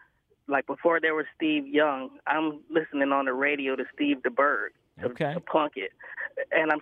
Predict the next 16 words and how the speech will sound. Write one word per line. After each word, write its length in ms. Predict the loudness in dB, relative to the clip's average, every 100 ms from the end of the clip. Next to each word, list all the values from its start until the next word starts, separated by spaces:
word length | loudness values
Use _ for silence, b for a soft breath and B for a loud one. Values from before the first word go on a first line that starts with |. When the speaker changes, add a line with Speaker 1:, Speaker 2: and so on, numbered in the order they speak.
| 0
Speaker 1:
saying 280 | 0 2 2
that 200 | 2 0
because 380 | -2 0 0 -2 _ _ B B B _ _ _ _
it's 180 | -6 0
just, 140 | -2 0
you 100 | 0
know, 140 | 2 2
it's 120 | 0
a 60 |
different 420 | 0 0 0 -2 2
day, 220 | 2 0
but 120 | -4 -2
some 120 | 0
of 60 | 0
the 60 | 0
stuff 180 | 0